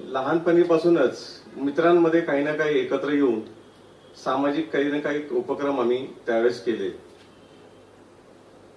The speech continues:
पण कालांतर असं आहे की व्यवसायामध्ये सुद्धा मन प-, पडावं लागलं, कारण शेवटी कौटुंबिक जबाबदाऱ्या असतात, घर असतं, संसार असतो. या सगळा पाहता पाहता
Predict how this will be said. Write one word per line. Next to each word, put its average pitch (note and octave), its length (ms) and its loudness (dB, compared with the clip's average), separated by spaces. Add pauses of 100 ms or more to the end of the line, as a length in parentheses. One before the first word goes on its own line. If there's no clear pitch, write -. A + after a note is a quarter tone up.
(200)
पण E3+ 180 0
कालांतर E3+ 640 0
असं E3+ 220 2
आहे E3+ 120 2
की E3+ 200 2
व्यवसायामध्ये D#3+ 760 2
सुद्धा D#3+ 240 2
मन D3+ 200 -2
प-, C#3 340 -12
पडावं C#3+ 280 4
लागलं, C#3+ 280 2
कारण C#3+ 260 -2 (360)
शेवटी C3 360 -4
कौटुंबिक D3 560 0
जबाबदाऱ्या C3+ 540 2
असतात, B2 320 -2 (380)
घर B2+ 200 0
असतं, B2 380 0 (680)
संसार C3+ 400 2
असतो. A#2 460 -2 (1300)
या D#3+ 140 2
सगळा E3 260 2
पाहता - 400 2
पाहता D#3 400 2